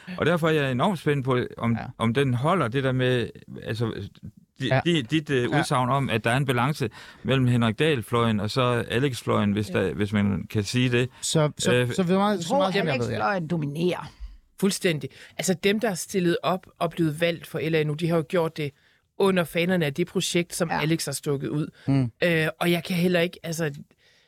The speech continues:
Speaker 3: jeg kan ikke få øje på, at Henrik Dahl på nogen måde skulle finde på at begynde at udfordre det. Det ville også være skørt. Altså,
Speaker 4: Ja.
Speaker 3: det er jo, det er jo Alex' linje,
Speaker 4: Der må
Speaker 3: den
Speaker 4: han jo lave
Speaker 3: fejrer,
Speaker 4: sit
Speaker 3: ikke?
Speaker 4: eget parti.
Speaker 3: Øh,
Speaker 1: Ja, det
Speaker 3: ja,
Speaker 1: tror
Speaker 3: ja,
Speaker 1: jeg,
Speaker 3: eller,
Speaker 1: ja.
Speaker 3: eller gå et andet sted hen, eller hvad ved jeg, det skal jeg overhovedet ikke blande mig i.
Speaker 4: <laughs>
Speaker 3: Øh, men, øh,
Speaker 4: Det gør vi
Speaker 3: men,
Speaker 4: nu.
Speaker 3: men,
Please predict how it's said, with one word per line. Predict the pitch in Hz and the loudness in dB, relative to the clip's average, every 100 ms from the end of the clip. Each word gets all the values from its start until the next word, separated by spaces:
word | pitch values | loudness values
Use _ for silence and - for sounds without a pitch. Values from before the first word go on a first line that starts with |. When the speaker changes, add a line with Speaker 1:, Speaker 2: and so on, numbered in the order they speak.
| _ - | _ -2
Speaker 3:
jeg | 165 | 0
kan | |
ikke | 190 | 0
få | - | 0
øje | 208 156 202 | 2 2 2
på, | 208 185 170 | 0 0 0
at | 170 160 139 | 0 -4 -4
Henrik | 156 151 143 | -4 -2 0
Dahl | 180 170 | 0 0
på | 175 | 2
nogen | 175 165 170 202 | 2 2 2 2
måde | 170 156 | 4 2
skulle | 170 165 | 0 -6
finde | - 151 | -8 -6
på | 170 170 | -2 0
at | 156 | 0
begynde | 156 160 | -2 0
at | 180 - | 0 0
udfordre | 226 - 185 151 147 | -2 0 0 0 -2
det. | 143 175 | -2 -4
Det | 165 | -2
ville | 120 | -2
også | 214 | 0
være | 143 | -2
skørt. | - 190 233 - - | -2 -2 0 -2 -6
Altså, | 156 147 | 0 0
Speaker 4:
Ja. | 135 208 | 0 0
Speaker 3:
det | 165 | 2
er | 127 | 2
jo, | 160 160 | 2 0
det | 160 | 2
er | 175 | 2
jo | 160 | 2
Alex' | 160 160 208 170 156 | 2 0 0 -4 -4
linje, | 156 202 | 0 2
Speaker 4:
Der | 202 | 4
må | 220 | 4
Speaker 3:
den | |
Speaker 4:
han | 175 175 | 4 4
jo | |
lave | 170 180 | 4 4
Speaker 3:
fejrer, | 208 | 2
Speaker 4:
sit | 233 | 0
Speaker 3:
ikke? | 175 | 2
Speaker 4:
eget | 165 185 | 2 0
parti. | 185 160 | -2 -6
Speaker 3:
Øh, | 175 - 170 | -8 -4 0
Speaker 1:
Ja, | 185 175 170 | 2 4 2
det | 180 | 0
Speaker 3:
ja, | |
Speaker 1:
tror | 208 | 2
Speaker 3:
ja, | 262 240 | 2 2
Speaker 1:
jeg, | 180 | 0
Speaker 3:
eller, | 180 180 | 0 0
Speaker 1:
ja. | 180 | -2
Speaker 3:
eller | 175 180 | -2 -2
gå | 190 | -2
et | 160 | -2
andet | 202 | -2
sted | 226 196 | -4 -2
hen, | 233 | 0
eller | 180 160 | 0 0
hvad | 185 | 0
ved | 226 | 0
jeg, | 160 180 | 0 0
det | 196 | -2
skal | - | -2
jeg | 180 | 0
overhovedet | 165 208 | 2 0
ikke | 196 | 2
blande | 185 208 | 0 2
mig | 180 | 0
i. | 175 - - - | 0 -4 -8 -4
Speaker 4:
<laughs> | 202 - | -2 2
Speaker 3:
Øh, | 190 175 175 175 | 4 4 2 0
men, | 240 214 190 | 0 0 2
øh, | 180 165 160 - - | 2 2 0 -4 -6
Speaker 4:
Det | 214 | -2
gør | 214 | 0
vi | 185 | 0
Speaker 3:
men, | 170 | -2
Speaker 4:
nu. | 170 170 | -4 0
Speaker 3:
men, | 185 175 165 | 2 2 0